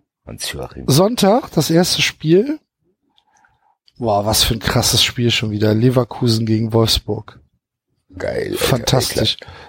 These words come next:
Speaker 1: El Cla-, El
Speaker 2: Sonntag,
Speaker 1: Clasico.
Speaker 2: Sonntag um fünfzehn Uhr dreißig. Schon wieder nichts zu tun. Ähm, Leverkusen ist, äh, ist, äh,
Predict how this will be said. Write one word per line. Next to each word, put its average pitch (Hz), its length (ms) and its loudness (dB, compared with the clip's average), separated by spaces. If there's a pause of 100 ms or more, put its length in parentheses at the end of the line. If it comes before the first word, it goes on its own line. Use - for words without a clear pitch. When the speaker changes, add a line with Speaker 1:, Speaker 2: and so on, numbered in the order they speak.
(100)
Speaker 1:
El - 120 -2
Cla-, - 0 -
El 127 60 4
Speaker 2:
Sonntag, 147 240 4
Speaker 1:
Clasico. - 380 -2 (320)
Speaker 2:
Sonntag 131 680 0
um 123 160 -4
fünfzehn - 720 -2
Uhr 113 140 0
dreißig. 107 800 -2 (960)
Schon - 340 0
wieder 120 220 4
nichts 120 320 0
zu 117 100 0
tun. 110 340 -6 (1120)
Ähm, 123 500 2 (180)
Leverkusen 196 760 0
ist, - 500 -2
äh, 139 300 4 (220)
ist, - 300 -6
äh, - 140 -16